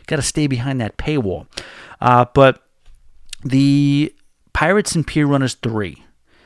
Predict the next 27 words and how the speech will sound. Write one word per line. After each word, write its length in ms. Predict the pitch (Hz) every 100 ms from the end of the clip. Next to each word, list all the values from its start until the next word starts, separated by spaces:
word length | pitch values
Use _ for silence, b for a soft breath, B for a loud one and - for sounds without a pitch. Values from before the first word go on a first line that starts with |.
| b b b b
in 140 | 113 104
two 180 | - 127
thousand 480 | 131 123 113 110
twenty-one 760 | - - 120 113 107 101 90 80
is 140 | 117 113
still 420 | - - 135 131
up 200 | 117 113
for 120 | - 104
grabs. 520 | 104 92 - - -
We 80 | 123
still 320 | - - 175
don't 160 | 160
know 100 | 143
what 160 | 131 127
we're 80 | 104
doing 260 | 107 107
with 180 | 104 101
that. 300 | 113 104 101 B B B
There's 180 | 123 120
a 80 | 127
faction, 800 | - 151 143 - - 110 - _ -
a 80 |
loyal 600 | 135 135 156 175 151 82
faction, 720 | - - 123 110 - 95 101 - _ _ _ b b b b
a 100 | 127
charismatic 920 | - - 170 165 120 135 151 160 131
faction 580 | - 110 101 - -